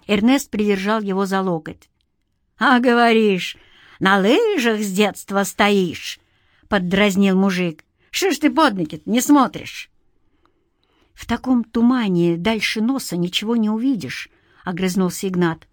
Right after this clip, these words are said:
поправил свалившийся со спины рюкзак. А с твоими историями как не зазеваться?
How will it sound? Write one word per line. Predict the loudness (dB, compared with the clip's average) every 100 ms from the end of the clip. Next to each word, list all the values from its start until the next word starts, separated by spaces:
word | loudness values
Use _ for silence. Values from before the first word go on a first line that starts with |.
| _ _ _ _
поправил | -4 -2 0 0 -4
свалившийся | -4 -2 -2 -4 -8 -10 -10
со | -12 -14
спины | -8 -4 -2 -4
рюкзак. | -4 -6 -6 -10 _ _ _ _ _ _ _
А | -4
с | -4
твоими | 0 4 6 6 6
историями | 2 2 4 4 4 2 -2 _ _ _ 0
как | 2
не | 6 6
зазеваться? | 6 4 4 2 0 -6 -10